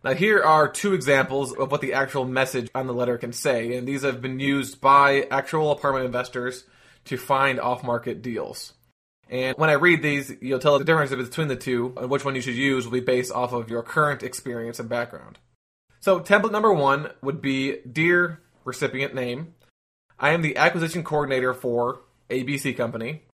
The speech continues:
Our portfolio consists of over a thousand apartment units, all acquired within the last ten months. With one of our principals based in your market, we are looking to expand to this area.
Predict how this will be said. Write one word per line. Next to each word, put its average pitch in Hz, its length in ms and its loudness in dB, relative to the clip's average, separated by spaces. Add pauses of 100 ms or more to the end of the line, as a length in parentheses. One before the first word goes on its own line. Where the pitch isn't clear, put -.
(540)
Our 151 140 6
portfolio 165 560 4
consists 151 600 -4
of 135 180 -4
over 131 260 2
a 123 60 0
thousand 151 380 6
apartment 139 420 0
units, 135 480 -6 (360)
all 151 240 6
acquired 143 460 4
within 127 200 -2
the 135 80 2
last 123 420 4
ten 123 220 -2
months. 147 500 -2 (680)
With 143 160 -4
one 175 100 4
of 196 80 4
our 175 100 8
principals 131 640 -2
based 139 420 -2
in 135 380 -6
your 127 200 -2
market, 120 480 -6 (360)
we 139 140 -2
are 139 120 4
looking 151 260 2
to 147 80 0
expand 131 480 0
to 127 80 -6
this 135 160 -4
area. 175 400 0